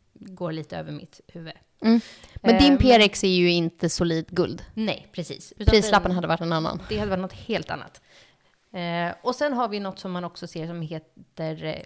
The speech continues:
Speaker 1: men guld på stål. Och då är det ju egentligen en, en guldkappa ovanpå stål. Eh, för om man tittar på dubbléklockor, då är det oftast en kanske enklare metall under.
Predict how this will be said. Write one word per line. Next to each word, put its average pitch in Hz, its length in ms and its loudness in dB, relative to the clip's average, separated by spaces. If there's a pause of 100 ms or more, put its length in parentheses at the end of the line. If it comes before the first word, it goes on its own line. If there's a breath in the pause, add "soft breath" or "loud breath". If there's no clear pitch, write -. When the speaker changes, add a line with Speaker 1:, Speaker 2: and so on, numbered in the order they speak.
Speaker 1:
men 220 200 -10
guld 185 340 -4
på - 80 -14
stål. 185 400 -8 (200)
Och 190 120 -14
då 202 180 -6
är 190 260 -6
det 202 80 -10
ju 202 120 -8
egentligen 160 460 -8
en, 160 420 -10 (540)
en 202 120 -10
guldkappa 190 680 -8
ovanpå 160 440 -6
stål. 160 280 -6 (560 soft breath)
Eh, 175 260 -6
för - 60 -14
om 190 60 -8
man 190 140 -8
tittar 190 220 -10
på 190 100 -10
dubbléklockor, 190 840 -6
då 190 80 -6
är 190 120 -2
det 175 60 -2
oftast 160 420 -10
en 170 340 -10 (580)
kanske - 300 -10
enklare 202 540 -4
metall - 580 -8
under. 175 540 -6